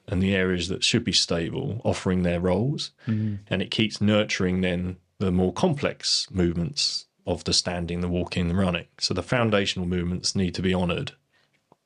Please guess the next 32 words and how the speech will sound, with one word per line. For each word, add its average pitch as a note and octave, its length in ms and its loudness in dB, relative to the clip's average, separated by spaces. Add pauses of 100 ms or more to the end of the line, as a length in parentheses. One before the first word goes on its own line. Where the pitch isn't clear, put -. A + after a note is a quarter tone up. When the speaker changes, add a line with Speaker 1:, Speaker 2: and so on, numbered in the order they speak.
(380)
Speaker 1:
We A2 100 6
go A2 180 6
into G#2+ 240 0
a F#2+ 40 2
certain F#2+ 300 2
system F#2 360 2
where F#2 120 2
we're F#2+ 160 2
very G#2 200 4
playful F#2+ 480 -2
and F#2+ 100 0
expressive, - 760 0 (880)
and F#2 180 0
then F#2 120 2
we're F#2 80 0
told F2+ 300 0
to - 40 0
sit - 240 0
still. G2 460 2
We F#2+ 180 2
were F#2+ 200 0 (100)
unpacking F#2+ 500 -2
it F#2 60 -2
earlier, F#2+ 420 0
where, F#2 480 -2 (840)
um, F2+ 540 0 (880)
stop - 320 0
fidgeting, - 540 -2 (300)
Speaker 2:
Mm. G#2+ 380 -6 (180)
Speaker 1:
you F#2+ 120 -2
know? A2 260 0 (1040)
Well, F#2 380 0